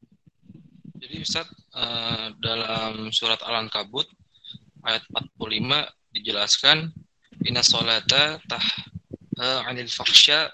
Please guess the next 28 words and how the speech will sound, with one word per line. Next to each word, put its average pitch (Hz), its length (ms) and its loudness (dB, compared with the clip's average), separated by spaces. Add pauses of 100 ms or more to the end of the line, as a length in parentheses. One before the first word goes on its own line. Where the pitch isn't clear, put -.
(120)
wal 120 160 -4
munkar." 113 400 -8 (320)
Jadi - 320 -4
sholat - 240 0
itu 160 240 -8
mencegah 127 560 -2
dari 117 240 -4
yang 113 160 -2
faksa, 147 480 0 (560)
yang 110 400 -8
zina 117 320 -2
itu - 160 -8
dan 107 240 -6
mungkar. 107 320 -10 (160)
Dan 107 320 -8 (1040)
jadi - 400 -2
untuk - 240 -4 (240)
kita 123 720 0 (400)
khususnya - 480 0
gitu, 113 240 -12
pemuda 117 480 -6
gitu, 104 240 -16 (960)
dalam 117 400 -10
mencegah 113 640 0 (320)
khalwat 113 320 -2
dan 110 160 -10
ikhtilat, 113 500 0 (460)
cara, 127 240 2